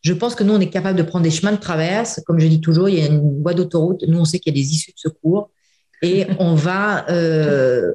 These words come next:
aussi, euh, déambuler. Euh, euh, alors, peut-être que moi, je suis une contemplative et ce qui me permet aussi de,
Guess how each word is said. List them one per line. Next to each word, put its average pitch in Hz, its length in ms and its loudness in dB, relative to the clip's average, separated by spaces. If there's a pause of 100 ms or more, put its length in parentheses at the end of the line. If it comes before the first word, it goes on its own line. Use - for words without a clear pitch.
(160)
aussi, 196 580 0
euh, 160 60 2
déambuler. 185 840 2
Euh, 151 180 0 (460)
euh, 147 380 0
alors, 156 160 0
peut-être 190 200 -4
que - 60 -2
moi, 185 100 2
je 185 60 -2
suis 180 80 0
une 160 100 2
contemplative 165 720 -2
et 175 60 0
ce - 180 -8
qui 160 140 0
me 156 40 0
permet 170 280 0
aussi 170 360 -2
de, 135 460 0